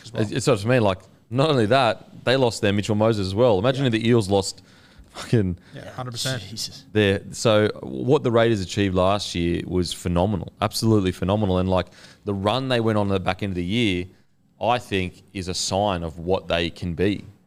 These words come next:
Speaker 2: It really is what they can be because they had basically all of their players on the field at that point. Um, it's exciting as well from a squad perspective long term.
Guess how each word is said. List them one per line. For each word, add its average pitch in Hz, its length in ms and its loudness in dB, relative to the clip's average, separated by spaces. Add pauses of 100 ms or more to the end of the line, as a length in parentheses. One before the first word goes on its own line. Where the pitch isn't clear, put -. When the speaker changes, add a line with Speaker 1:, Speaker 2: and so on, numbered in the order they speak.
(140)
Speaker 2:
It 95 160 -12
really 107 300 0
is 90 100 -4
what 95 180 -2
they 87 120 0
can 87 160 -8
be 117 140 0
because 90 240 -6
they 90 120 2
had 95 220 -2
basically 92 540 -4
all 92 260 -2
of 80 80 -10
their 87 320 -2 (420)
players 95 320 -2
on 98 140 -6
the 87 80 -4
field 104 300 0
at 90 80 -8
that - 160 -6
point. 104 260 -4 (640)
Um, 90 480 -2 (800)
it's 107 200 -8
exciting 117 460 0
as 104 100 -4
well 120 180 4
from 117 160 -2
a 110 40 0
squad 120 320 0
perspective 117 440 -4
long 117 200 0
term. 127 380 -2